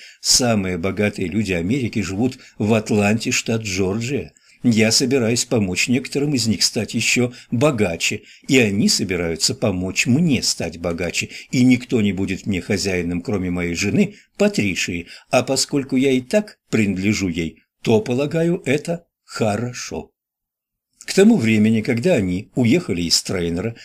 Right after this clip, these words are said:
Стэнли акционировал свою компанию, и под его началом работали шесть человек.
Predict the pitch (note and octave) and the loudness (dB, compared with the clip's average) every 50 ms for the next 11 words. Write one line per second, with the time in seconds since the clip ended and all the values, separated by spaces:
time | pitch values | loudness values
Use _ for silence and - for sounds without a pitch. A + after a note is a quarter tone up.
0 | - - - - - - G3+ G3+ G3 B2 G#2+ - - C3 A#2+ B2 - - C3+ A#2+ | -6 -2 -2 0 2 4 4 4 4 2 0 0 0 0 -2 0 0 0 2 2
1 | C3 D#3+ F3 D3+ C3+ D3 G#2+ G2+ - - G#2 A#2 D3 C#3+ - G2 E2+ - - - | 2 2 2 0 2 2 2 0 0 0 0 -2 -2 -2 -4 -4 -4 -4 -6 -6
2 | E2+ E2+ E2+ F2+ - - - - - - D#3 C3+ B2 E3+ D3 A#2+ G#2 A2 A2+ G#2 | -4 -4 -4 -4 -6 -8 -14 -14 -2 0 0 0 2 2 2 2 4 2 2 2
3 | G#2 G2 G2+ A2+ - - G3+ F#3 F3 C#3 - F#2+ G2+ - D#3 D3 - A#2+ A2+ G2+ | 2 2 2 0 0 0 0 0 0 0 0 0 -2 -2 -4 -4 -2 -2 -2 -2
4 | - - - E3+ F3 - - - - _ _ - - - A#2+ C3+ A2+ G#2 G#2 F2+ | -2 0 0 0 0 -2 -6 -8 -14 _ _ -6 -2 -2 -2 -2 -2 -4 -4 -4
5 | E2 - - - | -6 -8 -10 -16